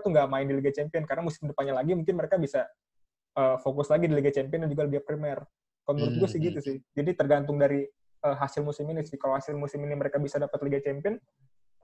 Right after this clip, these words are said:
Speaker 1: mungkin pemain-pemain dan juga pelatihnya bakal bertahan. Tapi kalau misalkan nanti amit-amitnya, semoga enggak sih, karena kan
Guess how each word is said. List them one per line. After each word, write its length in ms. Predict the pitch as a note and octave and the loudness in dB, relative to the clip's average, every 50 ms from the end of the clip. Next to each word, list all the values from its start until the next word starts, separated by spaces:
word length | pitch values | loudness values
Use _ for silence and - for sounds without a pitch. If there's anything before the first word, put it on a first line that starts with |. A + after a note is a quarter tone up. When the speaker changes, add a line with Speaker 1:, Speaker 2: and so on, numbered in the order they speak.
| _ _ _ _ | _ _ _ _
Speaker 1:
mungkin 240 | D#3 D#3 D#3 F#3+ G3+ | -2 0 2 2 2
pemain-pemain 560 | F#3+ F3+ D#3 D3+ D3 C#3+ C#3+ C#3 C#3 C#3+ C#3+ | 2 2 0 0 0 0 -2 -4 -2 -2 0
dan 100 | C#3 C#3 C#3 | 0 0 0
juga 160 | C#3 C#3 D3 - | -2 -2 -2 0
pelatihnya 320 | C#3+ C#3 C#3+ D3 E3+ E3 | -2 -2 -2 -4 -2 -2
bakal 160 | D3+ D3+ C#3 | -2 0 0
bertahan. 480 | C3+ C3+ C3+ - B2 A#2 - D3+ E3+ F3+ - _ _ _ _ _ | -2 -2 -2 -2 -4 -4 -4 -8 -10 -10 -14 _ _ _ _ _
Tapi 240 | _ - C#3+ - - | _ -6 -4 -4 0
kalau 160 | - E3+ D#3+ | 4 4 4
misalkan 320 | D#3 D#3 D3+ - D3 D3+ D3 | 4 4 2 2 0 0 0
nanti 320 | D3 D3 D3+ D#3 D#3+ - | 0 -2 -4 -4 -6 -4
amit-amitnya, 880 | - D3+ D3 D3+ D3 D3+ D3 D3+ D3 D3 D#3 D3+ D3 D3 C#3+ C#3+ C#3 - _ _ _ _ _ _ _ _ _ _ _ | -4 -2 -2 -2 -2 -2 -4 -4 -4 -2 -2 -2 -2 -2 -2 -4 -6 -10 _ _ _ _ _ _ _ _ _ _ _
semoga 320 | - - D3 D3 C#3+ D#3+ | -2 0 2 6 6 6
enggak 240 | D3+ D3+ D#3 C#3+ - | 8 8 6 6 6
sih, 80 | D3 C#3 | 2 2
karena 160 | C#3 C#3 D3 | 2 2 2
kan 140 | D#3 D#3 | 2 0